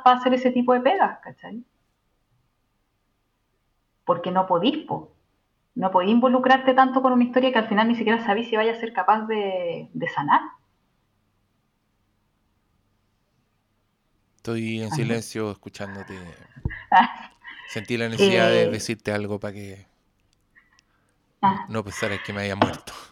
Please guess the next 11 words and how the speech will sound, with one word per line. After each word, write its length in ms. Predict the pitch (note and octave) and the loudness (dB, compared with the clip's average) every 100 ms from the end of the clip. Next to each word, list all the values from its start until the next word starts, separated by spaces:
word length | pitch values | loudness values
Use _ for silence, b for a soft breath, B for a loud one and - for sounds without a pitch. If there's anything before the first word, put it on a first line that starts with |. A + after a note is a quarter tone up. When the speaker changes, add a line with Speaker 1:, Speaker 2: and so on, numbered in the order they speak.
| _ _ _ _ _ | _ _ _ _ _
Speaker 1:
<laughs> 560 | - - - C#5 D#5 - | 4 4 0 0 2 6
Claro, 340 | B3 A#3+ F#3+ | 6 6 2
con, 220 | G3 G3 | 0 -2
con 160 | - G3 | -2 -2
eso, 340 | F3+ - D#3+ - | -2 -8 -16 -6
ya, 240 | F3 G#3+ - | 0 0 2
con, 240 | G#3 G3 | 0 0
con 160 | - G3+ | -2 -4
ese 140 | G3+ | -4
ejemplo 360 | A3 A#3 A#3+ A#3+ | -4 -4 -4 -4
ya. 500 | G#3+ G3 F#3+ G3 G3+ | -4 -4 -4 -6 -12